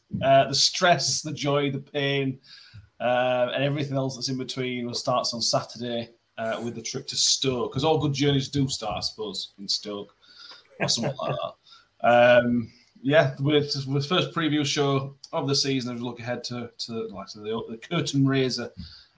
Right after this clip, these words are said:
Um, yeah, pretty excited. Let's hope. We'll, we'll talk about what we think is gonna, who's gonna sign. We made, have they made a sign? Do we, um, do, did we sign Andre Green before our last episode?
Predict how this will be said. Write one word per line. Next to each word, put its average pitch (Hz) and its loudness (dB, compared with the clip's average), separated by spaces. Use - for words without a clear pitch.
Um, 135 8
yeah, 143 -6
pretty 143 -8
excited. 131 0
Let's - -8
hope. 120 -8
We'll, 143 0
we'll 127 -4
talk 156 2
about 139 4
what 135 4
we 131 -2
think 135 -2
is - -14
gonna, 117 -6
who's 120 -8
gonna 107 -10
sign. 160 4
We 107 -8
made, 131 -2
have - -20
they 139 -2
made 143 4
a - 2
sign? 208 4
Do - -12
we, 160 -6
um, 175 -6
do, 147 -10
did 175 0
we 170 0
sign 175 6
Andre 165 -2
Green 180 0
before 175 0
our 165 0
last 165 0
episode? 196 -4